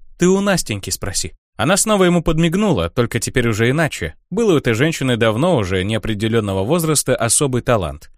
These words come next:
вкладывать разный смысл в самое обычное подмигивание. Например, сейчас оно было заигрывающим и многообещающим. "Секретарша у нас новенькая, симпатичная, свободная,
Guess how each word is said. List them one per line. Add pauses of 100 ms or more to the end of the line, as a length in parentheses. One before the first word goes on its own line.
вкладывать
разный
смысл
в
самое
обычное
подмигивание. (180)
Например,
сейчас
оно
было
заигрывающим
и
многообещающим. (240)
"Секретарша
у
нас
новенькая,
симпатичная,
свободная,